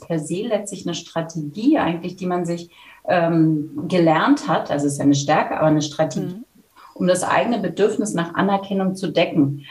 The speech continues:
Speaker 1: Weil was schaffe ich mit dem Einfühlungsvermögen, ist tatsächlich, ähm, wie so ein Radar, sämtliche Signale meines Umfeldes aufzunehmen, wie geht's meinem Gegenüber? Aber
Speaker 2: Mhm.
Speaker 1: wie reagiert er oder sie vor allen Dingen auf mich? Erhöhte Augenbraue oder dies oder jenes.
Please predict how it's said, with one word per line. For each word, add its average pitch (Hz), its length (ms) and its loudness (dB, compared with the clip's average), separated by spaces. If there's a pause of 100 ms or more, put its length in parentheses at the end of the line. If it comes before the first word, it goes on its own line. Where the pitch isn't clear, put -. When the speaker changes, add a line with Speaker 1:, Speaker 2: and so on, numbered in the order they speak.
(180)
Speaker 1:
Weil 160 160 4
was 165 260 2
schaffe 208 300 2
ich 285 120 2
mit 170 120 -4
dem 156 120 2
Einfühlungsvermögen, 170 1120 0
ist 175 200 -4
tatsächlich, 190 720 0 (280)
ähm, 180 300 2
wie 269 120 6
so 262 100 2
ein 220 100 0
Radar, 180 600 4
sämtliche 202 600 2
Signale 165 680 4
meines 160 360 4
Umfeldes 180 560 2
aufzunehmen, 196 800 0
wie 185 100 -2
geht's 208 280 2
meinem 156 200 4
Gegenüber? 143 600 4
Aber 156 200 2
Speaker 2:
Mhm. 160 140 0
Speaker 1:
wie 233 60 -8
reagiert 185 600 0
er 202 260 4
oder 185 140 4
sie 196 180 -4
vor - 180 0
allen 175 200 0
Dingen 170 140 0
auf 160 220 2
mich? 165 340 2 (260)
Erhöhte 165 500 2
Augenbraue 165 840 4
oder 156 380 2
dies 190 340 -6
oder 165 160 2
jenes. 180 500 0